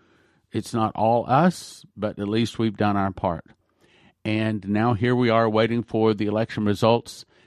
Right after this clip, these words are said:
and I believe we're going to see the election results. I believe we're going to see that President Trump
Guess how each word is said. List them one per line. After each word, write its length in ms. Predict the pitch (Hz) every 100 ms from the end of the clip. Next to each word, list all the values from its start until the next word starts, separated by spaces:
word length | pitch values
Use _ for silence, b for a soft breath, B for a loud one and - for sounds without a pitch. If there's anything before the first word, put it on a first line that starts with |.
| b
and 140 | 101
I 100 | 101
believe 320 | 101 110 110 98
we're 80 |
going 300 | 85 113 139
to 140 | - 113
see 240 | - 110
the 120 | 101
election 400 | 101 104 104 -
results. 440 | 95 92 101 104 -
I 100 | 90
believe 240 | 104 107
we're 100 | 101
going 260 | 90 113 131
to 160 | -
see 380 | 117 - 110 110 b b b b
that 200 | 113 -
President 460 | 120 104 104 98
Trump 340 | - 107 98